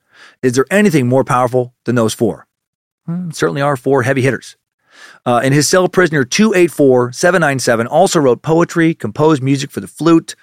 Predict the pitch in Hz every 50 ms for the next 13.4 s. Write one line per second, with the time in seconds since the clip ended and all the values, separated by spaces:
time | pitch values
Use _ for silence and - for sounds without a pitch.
0 | _ - - - - _ _ _ _ - 107 95 98 95 117 117 113 127 143 151
1 | 156 135 139 131 123 135 135 143 139 135 139 127 - 127 117 120 139 147 143 156
2 | 147 143 135 - _ - 147 147 156 143 147 139 - 143 135 135 123 120 123 127
3 | 123 - - 131 - 143 135 135 123 - - - 117 170 156 156 165 147 - 165
4 | 151 151 - 156 - 160 156 156 143 - _ _ - - _ _ _ _ _ _
5 | 127 117 120 107 127 131 127 120 127 127 127 127 131 139 143 143 143 - _ 104
6 | 95 131 139 - - 143 135 - - 139 120 110 - 127 127 135 147 143 143 135
7 | 123 _ _ _ _ _ _ - - _ _ _ - 110 98 98 98 95 90 80
8 | - 117 127 139 156 - _ 127 107 131 139 147 - - - - 135 117 110 107
9 | 101 98 - - - - 117 147 160 165 170 165 139 123 117 107 - - 202 220
10 | 220 208 208 202 170 - - - _ _ - 120 117 107 107 - 156 165 175 175
11 | 151 151 160 139 120 110 - 147 143 131 123 113 - 156 165 156 - 170 160 -
12 | 127 113 120 139 143 143 139 127 117 - 139 139 139 131 117 101 - 107 123 135
13 | 143 143 - 139 147 143 143 135